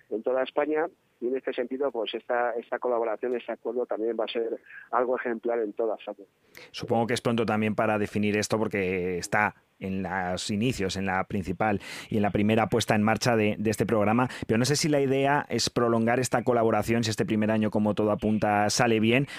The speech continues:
Speaker 2: o incluso aumentar la cantidad de niños participantes para próximas ediciones.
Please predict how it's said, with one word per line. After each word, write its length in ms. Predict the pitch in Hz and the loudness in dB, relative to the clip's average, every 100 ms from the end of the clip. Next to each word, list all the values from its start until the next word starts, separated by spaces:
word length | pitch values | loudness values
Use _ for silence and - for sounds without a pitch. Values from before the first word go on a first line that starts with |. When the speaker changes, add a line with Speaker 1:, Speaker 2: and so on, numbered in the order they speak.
| - | -2
Speaker 2:
o 80 | 110 | 0
incluso 300 | 107 113 110 | 2 2 2
aumentar 300 | 110 107 123 | 2 2 2
la 100 | 135 | 2
cantidad 300 | 127 120 107 | 2 2 2
de 100 | 107 | 2
niños 400 | 147 175 110 - | 2 2 -2 -2
participantes 600 | 107 101 107 110 151 120 | -4 -2 -2 0 0 0
para 200 | 107 104 | 0 0
próximas 380 | 113 - 113 110 | 0 0 0 0
ediciones. 520 | 104 147 143 98 - | 0 0 -2 -4 -8